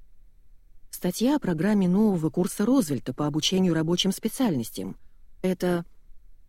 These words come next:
"Заканчивайте с ней, а потом почитайте о Европейской войне.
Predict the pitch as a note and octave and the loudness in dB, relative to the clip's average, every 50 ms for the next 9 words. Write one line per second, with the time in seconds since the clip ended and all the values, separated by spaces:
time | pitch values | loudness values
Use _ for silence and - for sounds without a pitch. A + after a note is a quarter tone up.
0 | - - - F#3 - B3 A#3 - G#3 E3 B3+ - - B2 B2+ B2+ - C#3 - - | -14 -10 -4 -2 0 0 2 2 2 2 2 2 0 0 -2 -2 -2 -4 -2 0
1 | C#3+ D3+ F#3 C4+ D4+ C4 F3+ - D#3+ D#3 - D4 F4 E4+ - G#3+ - - E3 - | 0 2 4 4 4 4 2 2 0 2 2 4 4 4 4 2 2 0 0 2
2 | A3+ B3+ C#4 - - F#3 E3+ D3+ D#3+ - D3+ - G3+ A3 G#3+ - - G3 D#3+ E3 | 2 2 2 4 2 4 4 4 4 2 2 2 2 0 2 2 0 0 2 2
3 | D#3 C3+ A#2+ A2+ G#2+ G#2+ | 2 0 0 -2 -4 -8